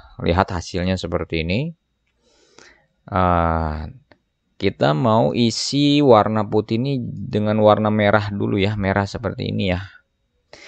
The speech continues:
Tentunya biar sama, warna merahnya kita nggak ambil sembarangan warna merah. Jadi kalau kita klik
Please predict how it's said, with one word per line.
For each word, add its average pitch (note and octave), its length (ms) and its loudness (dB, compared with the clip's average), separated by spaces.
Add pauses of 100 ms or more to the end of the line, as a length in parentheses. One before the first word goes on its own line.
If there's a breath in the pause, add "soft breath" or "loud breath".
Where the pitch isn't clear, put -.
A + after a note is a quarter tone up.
(120 loud breath)
Tentunya G2+ 640 2 (400)
biar A2+ 380 4
sama, G2 720 0 (800 soft breath)
warna A2 260 2
merahnya A#2+ 380 4
kita D3+ 180 0
nggak A2+ 300 2
ambil G#2+ 240 2
sembarangan G#2 480 2
warna G2+ 180 2
merah. F#2 380 0
Jadi G#2+ 240 -4
kalau G2+ 160 -2
kita G2 240 -8
klik - 580 -10